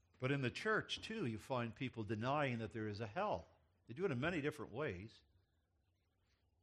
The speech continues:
Perhaps you've heard this. Arguments are raised against hell saying, "How could God, who is a God of love,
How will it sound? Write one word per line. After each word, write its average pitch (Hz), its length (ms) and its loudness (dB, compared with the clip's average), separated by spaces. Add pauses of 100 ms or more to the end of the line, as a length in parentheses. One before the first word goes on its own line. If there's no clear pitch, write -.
(420)
Perhaps 147 360 8
you've 131 140 0
heard 160 320 0
this. 101 260 0
Arguments 160 540 6
are 127 100 6
raised 139 380 6
against 123 300 -2
hell 139 220 6
saying, 131 360 2 (320)
"How 233 140 12
could 233 320 6
God, 208 380 12
who 185 120 12
is 165 140 12
a 160 80 10
God 196 480 12
of 180 260 12
love, 185 840 12